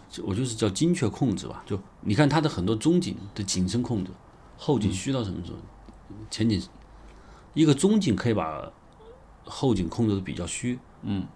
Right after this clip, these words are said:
Speaker 1: 人是实的，但是又不是大特写，
Speaker 2: 嗯。
Speaker 1: 就是你首先就要对这个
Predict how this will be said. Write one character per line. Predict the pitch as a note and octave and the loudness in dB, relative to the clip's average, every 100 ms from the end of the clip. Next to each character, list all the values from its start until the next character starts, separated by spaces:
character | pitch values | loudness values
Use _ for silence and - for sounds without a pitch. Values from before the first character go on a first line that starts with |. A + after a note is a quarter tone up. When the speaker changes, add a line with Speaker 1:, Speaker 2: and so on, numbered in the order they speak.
| - | -12
Speaker 1:
人 | - F#2 | -4 0
是 | A2 G#2+ | 0 0
实 | - - F#2+ | -2 -2 -2
的， | - - | -4 -6
但 | - A#2+ | -2 2
是 | A#2+ | 2
又 | |
不 | A#2+ C3 | 2 0
是 | C3+ | -2
大 | A#2+ F#2+ | -2 -4
特 | G2 | -4
写， | F#2 - | -6 -10
Speaker 2:
嗯。 | - - - | -16 -20 -6
Speaker 1:
就 | G#2+ G2+ | -2 2
是 | A2 | 2
你 | F2+ | 2
首 | F#2+ - D#2+ | 0 -2 -4
先 | G2+ | -2
就 | G2+ | -2
要 | F#2+ | -2
对 | F#2 F#2+ | -2 -4
这 | F#2 | -4
个 | F2 D#2 | -6 -8